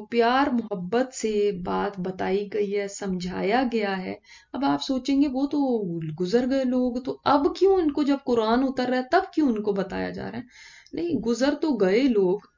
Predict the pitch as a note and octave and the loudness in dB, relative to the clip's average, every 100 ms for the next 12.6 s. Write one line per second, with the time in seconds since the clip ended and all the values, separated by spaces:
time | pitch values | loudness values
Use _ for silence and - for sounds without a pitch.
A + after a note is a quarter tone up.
0 | - G#3 G#3+ B3+ - F#3+ F#3 F#3 F#3+ F#3+ | -2 -2 0 -2 -2 0 2 0 0 0
1 | G3 F#3+ A#3 C4+ - F#3 F#3 F3+ A3 G#3+ | -2 -2 -4 -4 -4 -4 -2 -2 0 0
2 | F#3+ F#3 G#3 G#3 A3 A3 G#3 G3 B3+ C4+ | -2 -4 -4 -4 -2 -2 -2 -2 -2 -2
3 | G#3 G3 G#3 A#3 F#3 E3+ G3 F3+ F#3 A3+ | -2 -4 -2 -4 -6 -4 -2 -2 -2 -2
4 | C4 - F#3+ G3 G3+ F#3+ F#3+ F#3+ A3 A#3+ | -2 -2 -2 -2 -4 -4 -4 -2 -2 -2
5 | G3+ F#3+ F3+ F#3+ A#3 B3+ A3+ F#3+ F#3+ F#3 | -2 -2 -2 0 0 2 0 -2 -4 -2
6 | G#3+ - - - - B3+ A#3+ A3+ G#3+ A3 | -4 -6 -16 -20 -4 0 4 4 4 0
7 | G3 D4+ C#4+ G3+ G3 G3+ A3 B3+ C#4 A#3 | 4 4 4 2 0 0 2 4 2 2
8 | A3 G#3+ C4 C#4+ C#4+ D#4 - G#3 G#3 G#3+ | -4 -4 -2 0 0 -2 -6 -6 -4 -6
9 | A3+ D#4+ G4 - A3+ A3+ A3+ A3+ G3 G3+ | -8 -8 -6 -6 -4 -4 -2 -2 -2 -4
10 | A3+ D4 A#3 F3 G3+ C4 F4 - F#3+ F3 | -2 0 2 2 4 4 4 0 -6 -6
11 | - F#3+ - - - - - G#3+ G#3+ A3 | -10 -18 -20 -20 -20 -20 -2 0 0 0
12 | B3+ B3 C4+ D#4 F4+ | 0 0 0 2 0